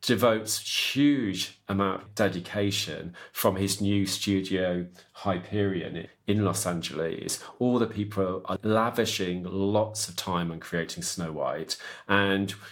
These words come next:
anybody who's seen Snow White can see the beauty of the animation in this, how exceptional the drawings are in this movie. And at the time, seen as his folly, it's co-, nicknamed Disney's Folly,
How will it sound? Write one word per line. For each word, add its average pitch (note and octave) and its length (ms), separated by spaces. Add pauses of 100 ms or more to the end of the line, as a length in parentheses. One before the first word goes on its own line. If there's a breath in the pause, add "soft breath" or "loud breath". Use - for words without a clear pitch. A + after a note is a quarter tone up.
(140)
anybody G2+ 500
who's F2 120
seen G2+ 220
Snow F2 240
White E2 240
can - 120
see F#2+ 400
the F2+ 120
beauty F#2 680
of E2+ 140
the F2+ 100
animation E2 600
in - 140
this, C#2+ 220
how F#2+ 400 (220 loud breath)
exceptional F2 880
the D#2+ 100
drawings E2 460
are E2 420
in F2+ 140
this - 240
movie. - 500 (640 loud breath)
And C#3 400
at D3 140
the C3 60
time, B2 680 (160)
seen B2 340
as A#2 180
his G#2 120
folly, - 340
it's - 120
co-, - 160
nicknamed G#2 500
Disney's G#2+ 380
Folly, - 480